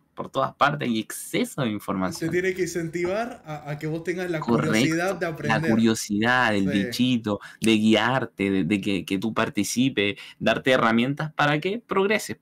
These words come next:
Speaker 1: porque el conocimiento ya está.
Speaker 2: Claro.
Speaker 1: Eso ya, antes uno iba a una biblioteca y,
Speaker 2: Mm.
Speaker 1: y, y solo estaba ahí, y había un libro, y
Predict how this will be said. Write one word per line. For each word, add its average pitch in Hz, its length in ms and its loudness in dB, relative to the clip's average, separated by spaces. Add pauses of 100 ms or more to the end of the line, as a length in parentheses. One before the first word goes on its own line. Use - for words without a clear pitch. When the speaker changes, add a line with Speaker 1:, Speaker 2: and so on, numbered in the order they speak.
(200)
Speaker 1:
porque 127 240 2
el 135 140 2
conocimiento 151 680 4
ya 156 100 -2
está. - 340 -6 (240)
Speaker 2:
Claro. 185 140 -6
Speaker 1:
Eso 147 160 0
ya, 139 220 0 (100)
antes 214 320 4
uno 131 160 6
iba 110 160 4
a 110 40 4
una 110 120 2
biblioteca 107 680 2
y, 104 200 -2 (240)
Speaker 2:
Mm. 160 80 -18
Speaker 1:
y, 95 240 2
y 92 40 0
solo 107 200 -2
estaba 90 260 0
ahí, 123 380 4 (160)
y 90 80 -4
había 117 240 2 (160)
un 160 420 8
libro, 120 840 6
y 107 200 0